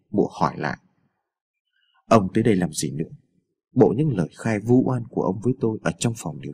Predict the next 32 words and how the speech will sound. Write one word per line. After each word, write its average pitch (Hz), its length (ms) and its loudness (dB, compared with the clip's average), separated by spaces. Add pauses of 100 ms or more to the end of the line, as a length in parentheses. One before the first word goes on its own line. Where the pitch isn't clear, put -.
tra 101 140 -8 (140)
chưa 160 180 4
đủ 85 140 2
hay 85 160 -4
sao? 110 180 -6 (1000)
Bộ 98 140 6
người 92 140 4
ta 123 120 -6
không 131 280 -2
tin 139 160 2
hả?" - 140 -14 (1200)
Tư 185 140 12
Đại 110 260 -2
hất 185 180 2
hàm: 82 280 -4 (1200)
"Ai 101 240 2
cho 101 140 -4
phép 151 200 -4
bà - 140 0
nói 78 340 -2
với 143 100 0
điều 76 240 -6
tra 110 160 -6
viên 95 160 0
rằng 80 200 -10 (280)
tôi 101 180 4
có 107 60 2
dính 110 280 0
líu 120 180 -2
tới 120 120 -2
cái 110 120 -6
chết 156 140 0